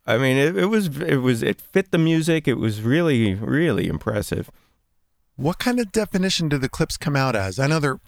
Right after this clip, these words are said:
Speaker 2: M P, M P fours you're downloading, right? Do, are they ten eighty? What are they?
Speaker 1: That's a good question. Uh, I can tell you.
Speaker 2: I mean, I guess you could upscale them in,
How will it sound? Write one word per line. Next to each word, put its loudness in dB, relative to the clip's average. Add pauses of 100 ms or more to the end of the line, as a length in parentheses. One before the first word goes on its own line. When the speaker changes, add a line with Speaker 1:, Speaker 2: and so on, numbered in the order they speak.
Speaker 2:
M -2
P, -4
M 0
P 0
fours 0
you're 0
downloading, 0
right? 0
Do, 0
are 0
they 0
ten -2
eighty? 0
What 0
are 0
they? -2
Speaker 1:
That's -2 (140)
a -2
good -2
question. -6 (340)
Uh, -14 (200)
I -20
can -14
tell -8
you. -6
Speaker 2:
I 0
mean, 2
I 2
guess 0
you -2
could 2
upscale -2
them -4
in, -4